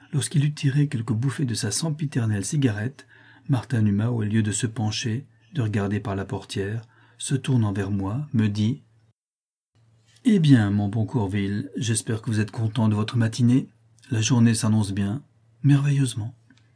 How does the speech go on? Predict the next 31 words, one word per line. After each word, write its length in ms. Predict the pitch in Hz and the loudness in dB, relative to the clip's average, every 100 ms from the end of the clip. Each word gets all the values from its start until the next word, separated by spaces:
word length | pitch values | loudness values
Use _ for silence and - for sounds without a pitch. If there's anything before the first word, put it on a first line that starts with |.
| _ _ _ | _ _ _
Je 140 | - 175 | -6 -6
crois 200 | - 196 | -4 -6
que 120 | 196 | -2
vous 100 | 139 | 2
avez 200 | 139 147 | 2 2
sinon 300 | - 139 120 | 2 2 2
sur 120 | 110 | 0
la 120 | 107 | -4
planche, 500 | 104 139 127 127 - - _ _ _ _ | -2 0 0 0 -4 -14 _ _ _ _
comme 200 | - 101 | -2 0
on 80 | 98 | 0
dit 140 | 101 | 0
habituellement 480 | 95 98 - 101 98 | -2 -4 -2 0 -2
en 20 | |
pareil 320 | 92 98 107 | -4 -4 -4
cas, 260 | 107 135 135 - _ _ - | -2 -2 -4 -8 _ _ 4
du 120 | 147 | 8
moins 300 | 151 139 110 | 10 10 6
dans 120 | 113 | -4
votre 220 | 101 - 107 | -6 -6 -8
stylo, 480 | - 135 139 139 - _ _ - - | -2 2 2 0 -4 _ _ -18 -4
matière 420 | 160 151 196 156 | -2 0 0 2
à 40 | |
un 60 | 151 | 0
reportage 520 | 143 147 - 175 160 | 0 -2 -4 -4 -4
sensationnel 680 | - 156 147 147 151 135 131 | -2 -2 -2 2 4 4 2
comme 260 | - 127 120 | 0 2 2
on 100 | 117 | 2
en 80 | |
voit 200 | 117 123 | 2 0
rarement. » 500 | 117 120 120 113 143 | 0 -2 0 0 -2